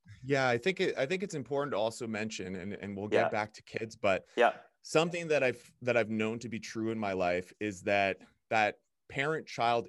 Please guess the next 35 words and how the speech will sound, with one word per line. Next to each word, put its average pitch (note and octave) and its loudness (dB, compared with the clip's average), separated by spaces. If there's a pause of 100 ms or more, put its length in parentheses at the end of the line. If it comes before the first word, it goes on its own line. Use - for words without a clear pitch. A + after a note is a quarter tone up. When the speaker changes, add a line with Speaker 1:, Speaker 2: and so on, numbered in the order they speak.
Speaker 1:
influence G2 -6 (120)
is A2 4
Speaker 2:
Yeah. - -10
Speaker 1:
just A#2+ -2
as A2+ -8
strong F#2 -4 (240)
Speaker 2:
Mm-hmm. A2 -10
Speaker 1:
in G#2 0
adult G#2 0
to G2+ -4
adult. F2+ -4 (480)
And G#2 0
I A2+ 4
see - -2
it D3+ 2
within C3 0
my A#2 0
own A2+ -4
family, G#2+ -2
my G2+ 0
parents, A#2+ -6
my G#2 0
sisters, G#2+ -6
I G#2 0
have G2 0
two G#2+ -4
older G2 -2
sisters. F#2+ -4 (140)
Speaker 2:
Yep. G#2+ 6 (720)
Speaker 1:
When C#3 4
you F#3 2
start C#3 0
doing B2+ -2
something A#2 -4
positive A2 0